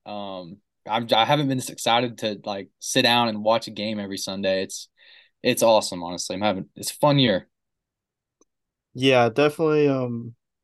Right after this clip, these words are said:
Speaker 2: unexpected, as the Falcons were kind of projected to be one of the worst teams in football this year. But as of right now, they are all by themselves at the top of the N F C South, about halfway through the season.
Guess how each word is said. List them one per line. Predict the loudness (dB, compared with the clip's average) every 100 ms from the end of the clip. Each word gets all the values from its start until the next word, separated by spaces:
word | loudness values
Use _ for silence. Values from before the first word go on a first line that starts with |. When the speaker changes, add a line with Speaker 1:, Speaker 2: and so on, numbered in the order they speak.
| _ _ _ _ 0
Speaker 2:
unexpected, | 0 2 4 4 4 -2 -2 -6
as | -4 -4 -6 -12 -16 _
the | -2
Falcons | 0 0 -2
were | 0
kind | 0
of | 0
projected | 0 0 0 0
to | -2
be | 0
one | 2
of | 2
the | 2
worst | 2 0 -2
teams | -2 0 0 -2 -6
in |
football | -4 -2 2 2
this | 2 0
year. | 2 2
But | 4 2 0 -10 -16 -16 _
as | -2 0
of | 4
right | 4
now, | 6 6 6
they | 4 4
are | 2 0 0
all | 2 4
by | 4
themselves | 2 -2 -6 -4 -2 -2 -6 -14 -10 -6
at | -4
the | -6
top | 0 4 4 4
of |
the | -2
N | -2 -2
F |
C | -4 -6
South, | 0 4 4 4 -4 -14
about | -4 -2
halfway | 0 2 2 2
through | 0
the | 0
season. | 0 -2 -2 -4 -8